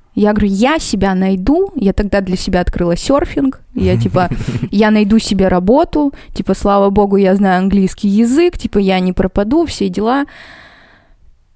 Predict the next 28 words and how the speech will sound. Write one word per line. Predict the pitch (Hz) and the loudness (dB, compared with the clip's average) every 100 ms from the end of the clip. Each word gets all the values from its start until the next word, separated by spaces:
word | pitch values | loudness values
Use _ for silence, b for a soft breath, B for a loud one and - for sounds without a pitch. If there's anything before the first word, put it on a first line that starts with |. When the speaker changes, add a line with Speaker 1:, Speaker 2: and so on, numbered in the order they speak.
| _ _ | _ _
Speaker 1:
И | 262 | 0
вот | 277 247 - | 2 0 0
я | 208 | 0
тогда | 196 202 208 | 0 0 0
начала | 202 196 - 202 185 | 2 0 0 0 0
подрабатывать | 185 202 202 196 190 185 180 | 0 0 0 2 0 0 -2
переводчиком. | - 202 302 494 - 339 302 - _ _ - _ _ _ - - | 0 2 2 0 -2 -2 -2 -4 _ _ -20 _ _ _ -16 -6
Появились | - 202 202 196 196 | 0 2 4 2 2
деньги, | 269 392 233 | 2 2 2
я | 214 | 0
такая, | - 196 - | 0 -4 -2
«Я | 190 233 233 | 0 2 2
буду | 262 220 226 | 2 2 2
путешествовать. | 233 214 196 - 180 165 - - - | 0 -2 -2 -2 -2 -2 -8 -10 -10
Все, | - - 185 175 - - | -8 -2 0 0 -2 -2
я | 190 175 | 0 0
серфер, | - 285 311 359 330 294 - - | 0 2 2 2 0 0 -6 -12
нахуй | - 196 196 196 214 | -4 0 0 2 2
жизнь, | 226 269 370 349 359 | 4 4 4 4 4
<laughs> | |
блядь, | 285 349 339 - B 269 | 4 2 0 -6 B -6
шорты, | - 262 254 - 240 | -2 0 0 0 0
сланцы, | 269 302 370 - | 0 0 0 -2
это | 240 233 | -2 -2
все, | - 220 | 0 0
что | - 214 | 0 0
мне | 208 | 2
надо». | 226 302 349 143 | 2 0 0 -2